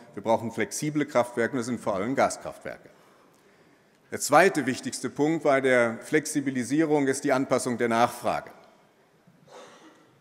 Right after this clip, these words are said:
Da tun wir bisher wesentlich zu vi-, zu wenig.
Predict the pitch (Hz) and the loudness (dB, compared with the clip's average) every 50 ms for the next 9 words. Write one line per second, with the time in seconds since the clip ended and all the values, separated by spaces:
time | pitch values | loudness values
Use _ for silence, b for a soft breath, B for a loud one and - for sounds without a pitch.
0 | _ _ - - 139 151 165 160 151 139 131 127 110 98 - - - 131 131 123 | _ _ -10 -4 -2 -2 0 2 4 4 4 4 0 -2 -6 -14 -12 -10 -10 -2
1 | - 131 127 120 110 107 - 113 98 92 131 151 165 156 135 123 123 120 117 110 | 0 2 2 2 0 -4 -10 -14 -6 0 2 4 4 2 2 -2 -2 -2 -4 -4
2 | - - - - 110 98 - - 139 - 117 - - 117 113 113 127 143 160 190 | -6 -12 -10 -10 -10 -8 -6 -8 -8 -6 -4 -4 -2 0 2 2 2 2 0 -2
3 | 185 - - - | -4 -8 -16 -20